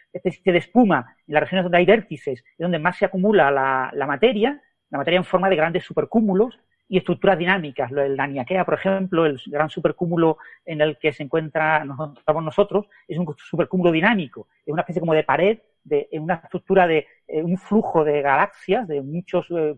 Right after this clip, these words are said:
varios cúmulos de, eh, supercúmulos galácticos que fluyen en una cierta dirección y otros que fluyen en otra dirección, ¿no?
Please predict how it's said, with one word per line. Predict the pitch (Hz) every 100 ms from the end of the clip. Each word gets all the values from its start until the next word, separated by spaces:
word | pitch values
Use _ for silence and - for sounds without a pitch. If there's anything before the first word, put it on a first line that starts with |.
| _
varios | 160 175
cúmulos | - 208 196 180 165
de, | 165 156 _ _ -
eh, | 170 170 165 160
supercúmulos | 170 156 175 175
galácticos | 180 196 196 _ - -
que | -
fluyen | - 220 240 170 143
en |
una | 151
cierta | 156 180 196
dirección | 196 - 233 226 -
y | - 170
otros | 185
que | -
fluyen | - 185 165
en | 156
otra | 151
dirección, | 139 127 - 120 127
¿no? | 214